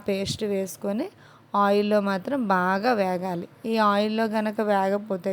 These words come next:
కనుక పచ్చివాసన వచ్చేస్తుంది. ఆ పచ్చివాసన వస్తే తినడానికి చా-, అస్సలు బాగోదు కదా, కాబట్టి ఆయిల్లో చాలా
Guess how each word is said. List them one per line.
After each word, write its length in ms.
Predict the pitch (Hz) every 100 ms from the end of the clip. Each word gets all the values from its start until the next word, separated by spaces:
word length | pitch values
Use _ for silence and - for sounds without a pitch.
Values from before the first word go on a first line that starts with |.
| 185
కనుక 240 | 185 180 294
పచ్చివాసన 500 | 226 - 214 208 202 185
వచ్చేస్తుంది. 520 | 175 190 170 190 175 180 - - - -
ఆ 40 | 220
పచ్చివాసన 520 | 214 190 - 208 196 196
వస్తే 160 | 190 262 226
తినడానికి 500 | 196 196 202 202 202 202
చా-, 120 | 196
అస్సలు 300 | 185 - 196 185
బాగోదు 400 | 180 180 190 180
కదా, 160 | 185 233 339 - - - - -
కాబట్టి 400 | 208 202 202 240 196
ఆయిల్లో 420 | 185 202 202 254 320 - - - - -
చాలా 300 | 214 202 202